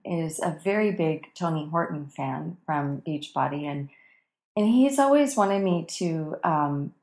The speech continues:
contact Tony and interview Tony for my podcast. And so I began to think, "Well, why not? I, I would love to speak with an exercise guru about fitness." And,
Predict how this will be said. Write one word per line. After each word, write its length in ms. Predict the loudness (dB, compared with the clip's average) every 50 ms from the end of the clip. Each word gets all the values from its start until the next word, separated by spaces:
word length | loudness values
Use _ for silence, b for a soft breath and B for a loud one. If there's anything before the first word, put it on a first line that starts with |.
| _ _ _ -10
contact 520 | -6 -2 -2 -2 0 0 0 -2 -2 -4
Tony 400 | -6 -6 -6 -4 -4 -6 -6 -6 -4
and 220 | -4 -2 -2 -2 -2
interview 420 | 0 0 0 0 0 -2 -4 -4
Tony 400 | -6 -8 -8 -8 -8 -8 -10 -10 -8
for 80 | -6 -4
my 160 | -2 -2 -4
podcast. 680 | -4 -2 -2 -2 -4 -4 -8 -8 -8 -8 -10 -10 -6
And 300 | -4 -4 -2 -4 -6 -10 b b b b b b b b b b _ _ -4
so 120 | 0 2
I 100 | 2 4
began 480 | 4 2 2 2 2 2 4 4 2 2 0 0
to 260 | 0 0 0 0 0
think, 300 | 0 -2 -2 -2 0 2
"Well, 320 | 2 2 2 2 0 -4 -4
why 200 | -2 -2 0 0
not? 360 | 0 2 4 4 4 4 2
I, 300 | 2 2 4 4 2 0 0
I 60 | 0 2
would 100 | 2 4
love 260 | 6 6 4 4 2 -2
to 220 | -2 0 0 0
speak 440 | -2 -4 -6 -4 -6 -6 -6 -4 -4
with 240 | -2 -2 -2 -4 -8 -14 _ _ -4
an 100 | -2 -2
exercise 680 | -2 -2 -4 -6 -6 -8 -8 -6 -4 -2 -2 -2 -4 -6
guru 440 | -6 -6 -4 -4 -4 -4 -4 -4
about 360 | -2 -2 2 2 2 2 2 -2
fitness." 520 | -8 -6 -6 -4 -6 -6 -6 -6 -4 -2
And, 260 | -2 -2 -2 -4 -6